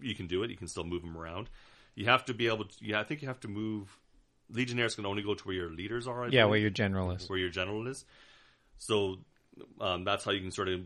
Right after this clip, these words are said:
Speaker 1: spread your influence around this little map, is moving your general around, adding, you know, more legionnaires and moving them to where your general is,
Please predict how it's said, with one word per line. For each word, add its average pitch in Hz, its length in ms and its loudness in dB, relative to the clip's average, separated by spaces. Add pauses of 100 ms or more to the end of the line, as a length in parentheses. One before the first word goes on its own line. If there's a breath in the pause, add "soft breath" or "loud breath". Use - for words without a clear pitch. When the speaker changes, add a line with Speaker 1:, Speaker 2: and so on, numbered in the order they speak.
Speaker 1:
spread 92 320 -2
your 87 140 -2
influence 87 400 -6
around 85 240 -6
this 80 140 -10
little 85 160 -10
map, 90 340 -2
is 85 120 -8
moving 87 220 -4
your 87 80 -2
general 98 340 -2
around, 95 640 -2 (340)
adding, 87 580 -4
you 95 140 -10
know, 80 220 -8
more 95 260 -2
legionnaires 87 640 -4
and 87 100 -8
moving 87 260 -4
them 87 180 -8
to 90 100 -14
where 85 100 -6
your 82 100 -8
general 90 400 -6
is, 90 340 -6